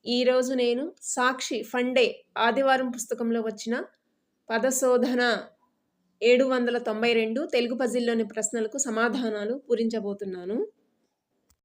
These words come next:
ఒకటి, నిలువు. కష్టాలు, పలుచోట్లు, అగచాట్లు.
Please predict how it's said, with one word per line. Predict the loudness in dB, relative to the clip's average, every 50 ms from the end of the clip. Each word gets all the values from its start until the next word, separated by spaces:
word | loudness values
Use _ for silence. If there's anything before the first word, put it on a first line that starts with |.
| _ _ _ _ _ _ _ _ _ _ _ _ _ _ _ _ _ _ _ _ _ _ _ _ _ _ _ _ _ _ -10
ఒకటి, | -10 -8 -6 -6 -6 -4 -4 -4 -4 -4 -4
నిలువు. | -4 -4 -2 -2 -4 -4 -6 -8 -12 -14 _ _ _ _ _ _ _ _ _ _ _ _ _ _
కష్టాలు, | -4 -2 0 0 -2 2 6 8 10 10 10 8 6 0 -4 -6 -8 -10 -12 -18 _ _ 0
పలుచోట్లు, | 0 0 2 0 -4 -2 -2 0 0 0 -2 -4 -6 -6 -6 -6 -6 -8 -10 -12 -14 _ _ _ _ _ _ _ _ _ _ _ _ _ _ _ _ _ _ _ _ _ _ _ _ _ _ _ _ _ _ _ _ _ _ _ _ _ _ _ _ _ _ _ _ _ _ _ _ _ _ _ _ _ _ _ _ _ _ _ _ _ _ _ _ _ _ _ _ _ _ _ _ _ _ _ _ _ _ _ _ _ _ _ _ _ _ _ _
అగచాట్లు. | -12 -10 -10 -8 -6 -4 -2 -2 -2 -4 -8 -10 -10 -10 -10 -10 -12 -16